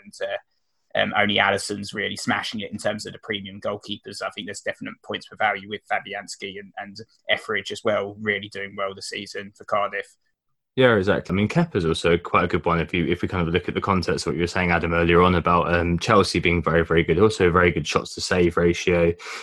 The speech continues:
Speaker 2: Uh, five point six, he could also be a player who could play a role for a lot of people. Okay, uh, moving on to the next question, and quite an interesting one, actually, one we've spoken about a little bit off stream too.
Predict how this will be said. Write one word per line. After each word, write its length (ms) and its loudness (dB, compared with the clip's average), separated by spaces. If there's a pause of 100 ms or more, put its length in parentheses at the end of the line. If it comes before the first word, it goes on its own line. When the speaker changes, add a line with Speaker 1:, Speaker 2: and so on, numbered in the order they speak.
(140)
Speaker 2:
Uh, 120 6
five 280 2
point 220 4
six, 340 2
he 120 0
could 140 6
also 260 4
be 80 8
a 40 4
player 240 2
who 60 0
could 140 -6
play 140 2
a 80 6
role 260 6
for 140 2
a 40 4
lot 140 0
of 80 -6
people. 520 -4 (400)
Okay, 340 2
uh, 220 8
moving 300 8
on 100 6
to 120 -2
the 80 8
next 160 4
question, 380 4
and 120 6
quite 140 4
an 80 8
interesting 420 6
one, 160 6
actually, 400 4
one 320 8
we've 180 8
spoken 360 6
about 160 8
a 20 8
little 200 8
bit 120 6
off 160 4
stream 420 6
too. 440 2